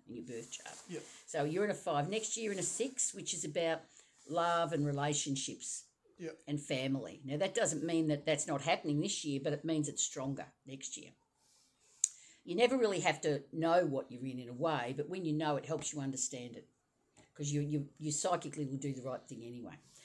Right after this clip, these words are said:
Speaker 1: So then this is your little birth chart that you set up like noughts and crosses,
Speaker 2: Yep.
Speaker 1: and all the numbers in your birth chart go here. Ones, twos, three, four, five, six, seven,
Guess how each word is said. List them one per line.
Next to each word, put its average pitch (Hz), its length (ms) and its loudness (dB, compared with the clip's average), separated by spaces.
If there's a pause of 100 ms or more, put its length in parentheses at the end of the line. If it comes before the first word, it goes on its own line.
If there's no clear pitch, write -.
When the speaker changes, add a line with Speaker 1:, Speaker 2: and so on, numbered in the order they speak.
(200)
Speaker 1:
So 170 200 4
then 185 200 0
this 226 180 2
is 240 80 -2
your 226 100 0
little 180 140 -2
birth 160 340 0
chart 139 360 -2
that 151 160 -6
you 147 80 -2
set 151 200 0
up 147 160 0
like 139 200 -4
noughts 139 260 -2
and 131 80 -8
crosses, - 540 -8 (300)
Speaker 2:
Yep. 180 100 -6
Speaker 1:
and 151 100 2
all 196 140 4
the 214 100 -2
numbers 165 380 0
in 151 80 2
your 143 120 0
birth 143 240 -2
chart 131 300 -6
go 127 180 -2
here. 185 300 -6 (120)
Ones, 143 440 -4
twos, - 540 -10
three, 107 380 -14 (500)
four, 135 300 -8 (160)
five, 110 420 -14
six, - 460 -14
seven, - 600 -10